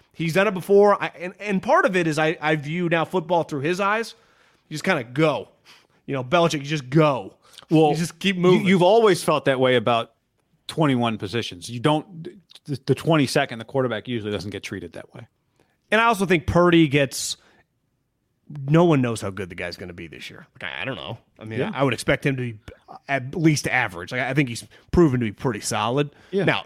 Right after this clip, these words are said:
Speaker 1: do I think he's, like, do I feel good about, like, he's a lock to be a top twelve, thirteen quarterback this year? By no means.
Speaker 2: Is he a lock to start every game if he's healthy?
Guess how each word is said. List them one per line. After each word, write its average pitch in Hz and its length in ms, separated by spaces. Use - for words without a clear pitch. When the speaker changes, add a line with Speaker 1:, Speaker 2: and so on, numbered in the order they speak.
Speaker 1:
do 147 140
I 127 80
think 151 180
he's, 127 160
like, 110 140
do 135 60
I 113 40
feel 139 160
good 127 180
about, 117 220
like, 95 180
he's 139 180
a 107 60
lock 117 380
to 127 60
be 123 140
a 107 40
top 120 380
twelve, 131 320
thirteen 135 380
quarterback 160 380
this 180 120
year? 208 100
By 127 220
no 170 160
means. 214 280
Speaker 2:
Is 147 100
he 196 80
a 170 60
lock 143 280
to 147 80
start 139 320
every 131 200
game 123 200
if 113 80
he's 110 100
healthy? 117 320